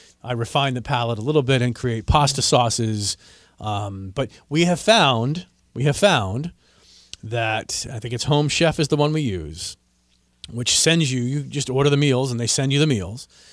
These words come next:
Um, no matter if they're more expensive than you think you wanna pay for a meal,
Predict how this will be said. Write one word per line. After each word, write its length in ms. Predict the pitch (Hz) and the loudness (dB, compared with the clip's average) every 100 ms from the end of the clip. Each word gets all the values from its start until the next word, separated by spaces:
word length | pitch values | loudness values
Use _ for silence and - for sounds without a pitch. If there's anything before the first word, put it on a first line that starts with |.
| - _ | -20 _
Um, 540 | 120 123 120 117 117 110 | -8 -6 -4 -6 -8 -8
no 120 | 127 | -6
matter 260 | 120 131 127 | 0 0 0
if 120 | 120 | 0
they're 160 | 139 123 | 0 -2
more 400 | 113 113 135 135 | -4 -2 0 0
expensive 800 | - - 143 - 135 127 113 107 | 0 0 0 2 2 0 -6 -6
than 120 | 131 | -2
you 120 | 123 | -2
think 320 | - 170 160 | 0 0 0
you 100 | 151 | 0
wanna 140 | 147 143 | 0 0
pay 220 | - 151 | 0 0
for 160 | - 160 | 2 2
a 60 | |
meal, 420 | 160 131 80 113 | 2 0 -2 -8